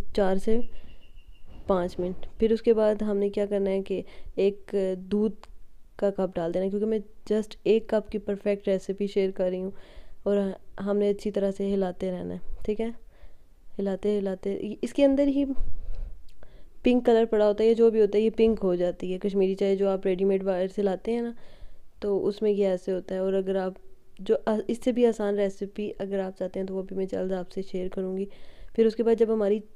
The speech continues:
चाय तकरीबन पक चुकी थी तो मैंने इसके अंदर डाल दी दो चम्मच, अ, चीनी। एक कप चाय, एक कप है तो हम चीनी जो है दो, दो टीस्पून डालेंगे, ये इसकी मेजरमेंट होती है,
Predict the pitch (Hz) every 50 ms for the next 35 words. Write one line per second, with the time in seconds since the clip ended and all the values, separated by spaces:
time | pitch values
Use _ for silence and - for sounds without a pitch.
0 | - - - 226 220 220 220 - 233 233 - 226 220 220 202 233 240 233 233 -
1 | - 220 214 214 - - 214 202 - 196 196 202 202 202 202 202 202 196 196 196
2 | 196 202 - 202 - - 208 190 190 190 196 196 190 180 175 180 180 196 208 196
3 | - 190 180 185 190 - 196 196 202 240 285 - - - - - - - - -
4 | - - - - - - - - - 196 202 202 202 - - 220 208 196 190 180
5 | 175 - - - - - - - - 214 226 233 233 247 240 233 - 233 214 202
6 | 202 - - 214 202 196 - - - - - - - - - 214 226 220 - 233
7 | 226 220 - 214 214 208 202 - - - - - 190 185 190 185 185 190 196 -
8 | - 202 196 196 196 202 196 202 190 190 196 196 196 202 185 185 190 - - -
9 | - - - - - - - - - - - - - - - - - - - -
10 | - - - - - - - - 220 202 202 202 202 202 - 202 196 196 - -
11 | - 180 180 180 175 175 175 175 175 180 185 190 - - - 208 208 214 202 -
12 | - 202 196 185 180 - 180 175 175 175 170 170 175 180 - - 180 185 190